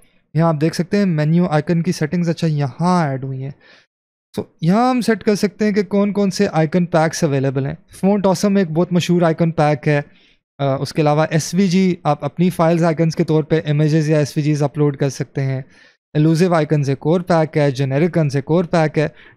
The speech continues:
Dash Icons जो हैं, ये WordPress के अपने built in icons होते हैं जो already WordPress में, ये एडमिन डैशबोर्ड में ये जो सारे आइकन्स दिखाई दे रहे हैं, उनके लिए इस्तेमाल होते हैं अक्सर। और कुछ आइटम्स एडमिन डैशबोर्ड में अपनी मर्ज़ी के आइ-,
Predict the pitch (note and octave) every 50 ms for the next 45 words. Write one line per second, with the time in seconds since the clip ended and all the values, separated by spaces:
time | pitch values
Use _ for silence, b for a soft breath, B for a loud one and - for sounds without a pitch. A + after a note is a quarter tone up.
0 | B C3 A#2 D3 E3 G#3 G3 - B3+ A#3 A3 - A#3 A3 G#3 F3 E3 G#3 G#3+ A3
1 | G#3+ G#3+ F#3 C#3 C#3+ D#3+ F3+ F3+ - G3 F#3 - - - G#3 - - D3+ - -
2 | F3+ F#3+ E3 B2+ C#3+ D#3 E3 D#3+ - G3 G3 G3 F3+ E3 D3+ - F3+ F3 E3+ D3
3 | E3 D#3 D#3 - E3+ E3+ E3+ E3 E3 D3 C3 D3+ D#3 - C#3+ D3+ E3 E3+ E3+ E3+
4 | E3+ D3+ D3 D3 D3+ D3 - D#3+ D3+ - - D3+ D3 D3 C#3+ D3 C#3+ - - -
5 | D3+ D3 D3 C#3 C#3+ E3 F3 E3+ C#3+ C#3+ C#3 C3 - D3+ D#3 D#3+ D#3 D#3 D#3 D#3
6 | D3+ C#3+ C#3+ D3+ - - D3 C3 C3 C#3+ D3 D3 C#3+ B B B B B C#3 C#3
7 | - D3+ C#3+ C3+ - D#3 - - C#3+ C3+ C#3 C3 C3+ B2+ B2+ C#3 C3+ C3 - b
8 | b b b b b E3+ E3 E3 - D#3+ D#3+ D#3+ D#3 D3 - - D#3+ C3+ C3 B2+
9 | C3+ C3+ B2+ C3 - - C#3+ C#3+ C#3 - - - C#3+ - - b b b b b
10 | b - D3 D3+ C#3+ - - A3+ - - - - - - F#3+ F#3+ F#3 G#3+ G#3 G#3+
11 | F#3 - F#3 F3+ F3+ F3 F#3+ G3+ G3 F#3+ F3 E3 - E3+ F3+ F3+ F#3 G3 F3 E3+
12 | F3 F#3 F3 D#3 D3 D3 C#3 D3+ G3 G3+ F3 G3+ G#3 G3+ G3 F#3+ - D#3+ D#3+ D#3+
13 | - _ - - -